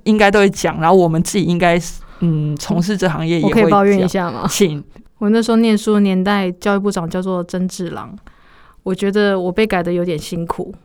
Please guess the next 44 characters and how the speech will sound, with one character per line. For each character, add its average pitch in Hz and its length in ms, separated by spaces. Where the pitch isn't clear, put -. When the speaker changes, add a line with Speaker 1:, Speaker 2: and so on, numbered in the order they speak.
Speaker 1:
怎 160 120
么 156 60
说？ 151 300
Speaker 2:
就 294 280
是 269 540
我 196 220
的 208 220
教 254 320
科 233 320
书， 226 560
英 247 240
文 196 260
是 196 640
什 185 140
么 180 400
远 185 280
东 226 260
版 185 280
本， 190 300
历 254 240
史 180 320
是 202 360
龙 185 260
腾 202 300
版 180 260
本。 190 300
Speaker 1:
哦， 247 600
你 208 120
是， 226 340
Speaker 2:
我 220 80
就 269 100
是 294 140
大 302 200
乱 285 220
斗 262 180
那 262 100
个 247 60
年 208 200
代 220 200
啊。 196 320
Speaker 1:
哎， - 140
我， 175 60
好 175 40
惨 156 380